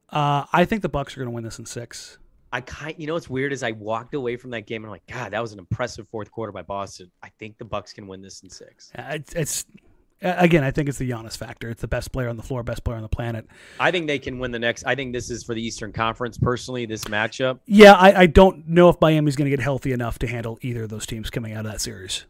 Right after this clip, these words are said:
Speaker 2: And I'll say this, even if they don't have Middleton, which it sounds like they will, but if they did
Speaker 1: It's
Speaker 2: and they face Miami, I'm still taking the Bucks to win that series.
Speaker 1: Yeah, and <laughs> if, as somebody had a meme of, uh,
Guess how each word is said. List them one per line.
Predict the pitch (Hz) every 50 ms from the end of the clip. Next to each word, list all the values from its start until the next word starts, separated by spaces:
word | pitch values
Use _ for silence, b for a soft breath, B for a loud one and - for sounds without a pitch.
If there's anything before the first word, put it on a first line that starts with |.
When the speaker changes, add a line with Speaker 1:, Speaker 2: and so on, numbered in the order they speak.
| -
Speaker 2:
And | 131 127 127 123 123 131
I'll | 131 131
say | - - 139 131
this, | 120 117 123 117 107 - - -
even | 139 131 135 123 131 131 127 - -
if | 123 120 113 -
they | 123 117 110
don't | 117 117 117 113
have | 107 117 120 113 110 101 - _ -
Middleton, | 123 110 110 117 123 120 - - 131 127 135 139 131 _ _ _ _ _ _ -
which | 120 113 113 - -
it | 110 -
sounds | - 123 123 120
like | 127 120
they | - 113 101
will, | 90 85 95 104 110 123 143
but | 135 117 107
if | 107
they | - - 101 92
did | - - 226 202
Speaker 1:
It's | 190 139
Speaker 2:
and | 131 123 127 123
they |
face | - 131 127 -
Miami, | 123 123 120 123 127 131 135 143 147 147 - -
I'm | 110 110 107
still | - - - 117 104
taking | - - 104 95 - 98 90
the | 87
Bucks | 85 90 87 - - -
to | 95
win | 90 87 82 76
that | 73 - -
series. | - - - - - 104 _ _ _ _ _ -
Speaker 1:
Yeah, | - 170 160 185 160 127 - - -
and | - 196 190 185 180 180 175 160 - -
<laughs> | -
if, | - 175 165 - - - - - - - - - - B B B B B B B _ _ _ -
as | 190 165
somebody | - - 233 269 294 285 247 208
had | 208 202
a | 185 165
meme | 156 147 143 143 147 143 139 135 131
of, | 120 127 123 123 120 117 110
uh, | 120 117 113 113 113 110 110 107 107 104